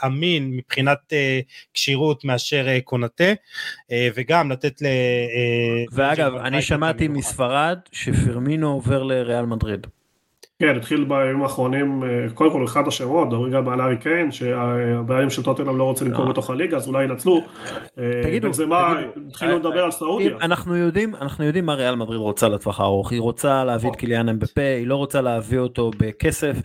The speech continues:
Speaker 2: אז היא תחכה עוד שנה, כן? עוד שנה, היא לא תביא את הארי קיין, כן?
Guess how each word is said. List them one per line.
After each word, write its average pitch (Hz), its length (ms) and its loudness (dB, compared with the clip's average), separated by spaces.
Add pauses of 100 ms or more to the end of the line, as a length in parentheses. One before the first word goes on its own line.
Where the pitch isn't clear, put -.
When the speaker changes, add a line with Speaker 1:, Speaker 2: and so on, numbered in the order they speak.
(300)
Speaker 2:
אז 110 140 2
היא 117 100 0
תחכה - 380 2
עוד 151 240 -2
שנה, 127 340 2 (520)
כן? 120 220 2 (400)
עוד 196 200 2
שנה, 175 460 0 (220)
היא 143 100 0
לא 202 100 0
תביא 180 260 -2
את - 100 6
הארי 151 240 0
קיין, 135 460 0 (440)
כן? 117 240 0